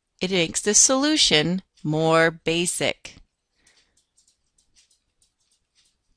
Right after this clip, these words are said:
Now let's show what I'm really referring to. I'm gonna put a, an equation here. Remember this carbonate? This was the initial ionization of the parent, the weak acid.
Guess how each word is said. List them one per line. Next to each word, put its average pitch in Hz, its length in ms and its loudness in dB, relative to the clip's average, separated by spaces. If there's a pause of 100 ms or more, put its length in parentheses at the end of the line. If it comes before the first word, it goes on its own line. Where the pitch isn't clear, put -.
(1700)
Now 185 140 4
let's 214 140 4
show 208 200 6
what 185 140 6
I'm 160 180 4
really 156 260 0
referring 156 440 -2
to. 165 100 -2
I'm 180 80 2
gonna 208 140 2
put 185 200 -4
a, 170 140 2
an 165 80 -4
equation 165 520 0
here. 180 160 2
Remember 185 260 2
this 185 200 0
carbonate? 208 720 2 (1200)
This 233 300 4
was 285 160 0
the 214 160 4
initial 269 920 6 (180)
ionization 208 1120 4 (500)
of 180 160 4
the 180 80 -2
parent, 190 520 0
the 160 120 -2
weak 185 260 -6
acid. 165 560 0